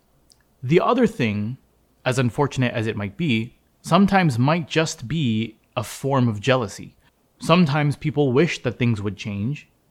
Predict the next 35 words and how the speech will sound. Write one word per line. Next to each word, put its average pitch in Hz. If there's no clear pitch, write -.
and 123
they 120
don't 139
have 123
the 113
answer, 107
and 131
they're 135
frustrated, 123
but 165
everyone 175
around 156
them 143
is 117
just 135
as 113
frustrated. 107
So 143
at 151
least 175
they 147
feel 127
like 110
they're 113
not 120
any 123
different 117
from 113
anyone 107
else. -
When 135
you 143
have 170
a 196
disruptor, 139